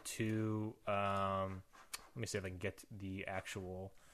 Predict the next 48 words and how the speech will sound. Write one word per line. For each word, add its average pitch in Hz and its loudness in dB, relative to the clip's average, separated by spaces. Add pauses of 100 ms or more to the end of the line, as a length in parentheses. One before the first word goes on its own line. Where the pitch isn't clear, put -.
(720)
feed. 110 2
If 156 2
you 175 8
go, 143 12
there, 147 8
there 156 8
should 156 4
be 165 10
a 147 12
link 165 6
in 147 4
the 131 8
bottom 131 10
of 117 4
the 107 0
description 101 0 (240)
of 98 4
this 98 -4
episode. 104 0 (340)
But 113 0
if 117 6
you 120 2
go 160 12
there 139 12 (200)
and 117 -4
you 117 0
click 143 4
on 135 4
that 123 4
link, 117 2 (220)
it'll 113 4
take 120 6
you 107 0
to 117 2
the 107 4
Red 107 8
Circle 104 0
page, 101 4
and 107 0
there's 107 4
a - 6
little 110 4
thing 117 4
that 110 4
says, 104 0
"Sponsor 131 8
this 113 -2
podcast." 147 8